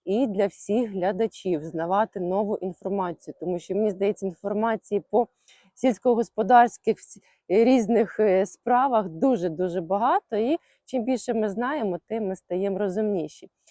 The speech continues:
Тому, е, свіжоскошену траву також класно, е,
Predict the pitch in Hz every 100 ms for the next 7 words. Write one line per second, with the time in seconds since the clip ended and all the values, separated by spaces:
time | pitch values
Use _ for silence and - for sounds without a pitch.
0 | _ _ - 247 285 202 - _ _ _
1 | 165 175 180 185 190 185 175 165 - -
2 | 185 285 262 262 - 277 269 - 226 196
3 | 214 202 185 294 359 _ 240 196 - 160
4 | - 190 214 196 170 - 147 - _ _
5 | - 165 170 170 160 156